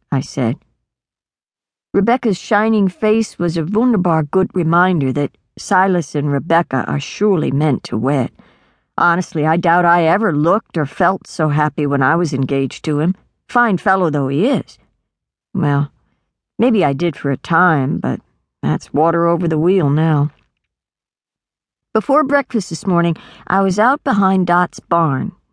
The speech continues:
where the wind had flattened the snow cloaking the pasture land.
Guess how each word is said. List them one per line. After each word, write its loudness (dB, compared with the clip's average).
where -2
the 0
wind 0
had -4
flattened -2
the -6
snow -2
cloaking -2
the -2
pasture -2
land. 0